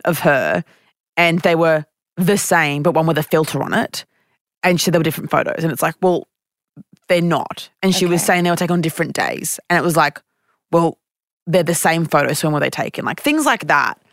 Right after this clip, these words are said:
Speaker 1: which is also what abusers do. They, like, just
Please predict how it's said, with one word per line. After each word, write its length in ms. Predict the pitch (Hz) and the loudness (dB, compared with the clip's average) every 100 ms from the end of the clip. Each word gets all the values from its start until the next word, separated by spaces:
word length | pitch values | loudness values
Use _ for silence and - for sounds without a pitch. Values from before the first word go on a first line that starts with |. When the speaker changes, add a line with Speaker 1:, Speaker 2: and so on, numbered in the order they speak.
| _ - - | _ -20 -4
Speaker 1:
which 240 | 180 175 | -2 0
is 300 | 202 170 - - - | 2 0 -2 -8 -4
also 480 | 180 180 175 170 165 - _ - | 2 2 4 2 0 -4 _ -4
what 220 | 151 147 _ _ _ _ _ _ - | -2 -2 _ _ _ _ _ _ -8
abusers 340 | 165 147 156 | -4 -2 -2
do. 240 | 156 196 - | -2 -4 -4
They, 140 | 175 151 | -4 -2
like, 180 | 147 | -2
just 180 | 165 156 | -4 -8